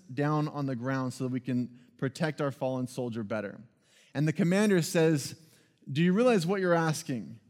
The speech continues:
You know, there's two of you, and they're just surrounded by thousands and thousands of enemy combatant." And they say, "Yes."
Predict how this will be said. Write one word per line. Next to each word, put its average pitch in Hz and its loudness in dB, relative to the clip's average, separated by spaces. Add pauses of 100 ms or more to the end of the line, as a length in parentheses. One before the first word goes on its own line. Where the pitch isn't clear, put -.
(140)
You 131 -8
know, 131 -4
there's 131 -6
two 233 0
of 135 2
you, 113 -4 (500)
and 139 2
they're 170 4
just 147 -4
surrounded 156 -2
by 123 -2
thousands 135 -4
and 117 -4
thousands 120 -4
of 107 -8
enemy 123 -2
combatant." 110 -6 (1600)
And 147 0
they 147 0
say, 151 2
"Yes." 139 0